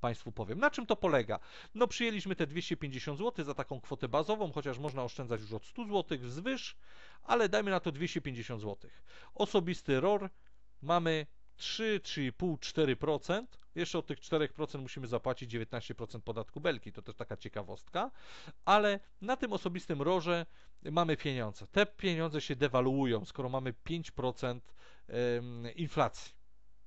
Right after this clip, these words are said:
To jest ciekawe. Od czterech procent płacimy podatek, a mamy pięć procent inflacji, na której tracimy. Czyli nie dość, że tracimy, to jeszcze musimy zapłacić podatek. Proszę zwrócić uwagę. E, wpłata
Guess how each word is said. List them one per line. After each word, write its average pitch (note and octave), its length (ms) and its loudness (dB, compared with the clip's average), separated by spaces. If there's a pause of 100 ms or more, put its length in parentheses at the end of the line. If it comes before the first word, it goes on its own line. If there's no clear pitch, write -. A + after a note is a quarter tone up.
(140)
To - 80 -2
jest E3 180 0
ciekawe. A#2+ 400 2 (340)
Od C#3 200 -2
czterech E3+ 400 4
procent D3+ 360 -2
płacimy A#2+ 400 0
podatek, E3 580 2 (260)
a F3 120 2
mamy F3 260 4
pięć E3 240 -2
procent C#3+ 300 0
inflacji, C#3 420 0
na B2 80 -2
której B2 220 0
tracimy. - 460 -2 (440)
Czyli C3 280 0
nie G3+ 120 4
dość, G3 180 2
że F#3 80 2
tracimy, E3 500 0
to D3+ 120 -2
jeszcze C#3 200 -4
musimy B2+ 260 -6
zapłacić A2+ 400 -2
podatek. - 420 -8 (480)
Proszę A3 260 2
zwrócić E3+ 300 -2
uwagę. G#2 360 -4 (540)
E, C3 180 2
wpłata F#3+ 720 6